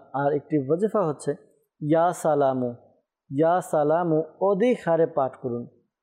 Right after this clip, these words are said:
যত বেশি পড়-, পড়তে পারেন, আশা করি আল্লাহ তাআলার দয়াতে সমস্যার সমাধান হবে ইনশাআল্লাহ আজ্জা ওয়া জাল।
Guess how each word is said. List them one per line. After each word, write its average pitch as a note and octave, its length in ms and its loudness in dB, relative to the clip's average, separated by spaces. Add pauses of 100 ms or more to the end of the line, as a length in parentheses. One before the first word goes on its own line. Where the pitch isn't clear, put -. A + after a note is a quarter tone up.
(260)
যত F3+ 180 2
বেশি F3 460 0
পড়-, F3+ 300 0
পড়তে F3+ 220 0
পারেন, D#3 260 0
আশা - 260 -4
করি E3 180 2
আল্লাহ D3+ 200 4
তাআলার D3+ 300 0
দয়াতে E3+ 360 2 (500)
সমস্যার D#3+ 360 0
সমাধান D3 420 0
হবে C#3 240 0
ইনশাআল্লাহ C#3 600 0
আজ্জা C3 520 -2
ওয়া A#2+ 180 0
জাল। D3+ 180 0